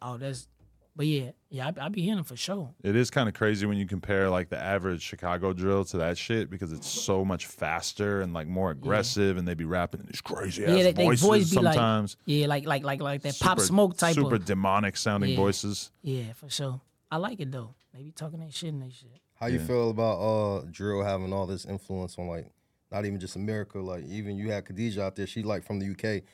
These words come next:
Speaker 3: You got the U K drill scene. You got the New York drill scene. Like, how do you feel about the influence that y'all had on everybody?
Speaker 1: I feel like it's beautiful for sure. But one thing I can say about, like, Chicago, Chicago always, like, had their own, like, they own, like, it's like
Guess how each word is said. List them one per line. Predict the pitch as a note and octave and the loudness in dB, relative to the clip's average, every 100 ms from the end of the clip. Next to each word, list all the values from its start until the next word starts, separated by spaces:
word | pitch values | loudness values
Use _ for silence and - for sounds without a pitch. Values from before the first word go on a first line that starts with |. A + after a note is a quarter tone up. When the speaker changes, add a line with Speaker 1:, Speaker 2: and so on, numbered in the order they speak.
| _ | _
Speaker 3:
You | G2 | -6
got | F#2 - | -6 -4
the | |
U | G2+ | -4
K | G#2 A#2 G#2+ | 0 0 0
drill | A2 A2+ | 0 0
scene. | G#2+ A2+ A2 A2 G#2 | 0 0 2 0 0
You | |
got | G#2 F#2+ F2 _ _ _ _ | -2 -2 -4 _ _ _ _
the | - | -6
New | G2 | 0
York | A2+ A2 | 0 0
drill | F#2+ G#2+ | -2 -6
scene. | G2+ A2 G#2+ G2 | -6 -4 -4 -4
Like, | E2 | -6
how | F2+ G2+ | -6 -8
do | |
you | G2 | -8
feel | G2+ F#2 | -8 -8
about | F2 E2 | -8 -10
the | D#2 | -10
influence | F#2+ - F2+ D#2+ | -10 -10 -12 -12
that | - | -12
y'all | F2 | -8
had | F2+ F#2 F2 - _ _ _ _ _ | -6 -6 -8 -12 _ _ _ _ _
on | F2+ | -8
everybody? | F2 D2+ F2 E2 F2 _ _ _ | -8 -6 -8 -8 -12 _ _ _
Speaker 1:
I | C3+ | -12
feel | D#3 C3 | -12 -14
like | A#2+ | -16
it's | C#3 A#2+ | -18 -10
beautiful | C3+ F#3+ B2+ A2+ A#2 - | -6 -4 -6 -12 -20 -20
for | _ A#2+ | _ -10
sure. | - D#3+ D3+ | -8 -6 -6
But | A2 B2 B2+ A2 _ - | -8 -8 -8 -10 _ -6
one | F3 | -2
thing | F#3+ F#3 | 2 2
I | F3 | 0
can | D#3+ | 0
say | F3 F3 | 0 0
about, | D#3+ D#3+ | 0 0
like, | D#3 D3+ C#3+ _ _ | 0 -2 -4 _ _
Chicago, | - - B2 D#3+ E3 D#3 D3 D3 | -14 -10 -4 0 2 2 -2 -2
Chicago | - C#3+ D#3+ E3 C#3 | -8 -6 -4 -2 -4
always, | C3+ D3 C#3 C3+ | -4 -4 -4 -6
like, | C#3 C3 | -8 -8
had | B2 C#3 | -8 -8
their | C#3+ B2+ | -8 -8
own, | C#3 C#3 C3+ | -6 -6 -6
like, | C3+ C3 | -8 -8
they | C#3 B2 - _ _ _ - | -10 -10 -12 _ _ _ -6
own, | D3 C#3+ C#3 | -2 0 -2
like, | C3+ B2 _ _ _ _ _ _ | -4 -8 _ _ _ _ _ _
it's | F3+ | 2
like | G3+ D3+ | 4 2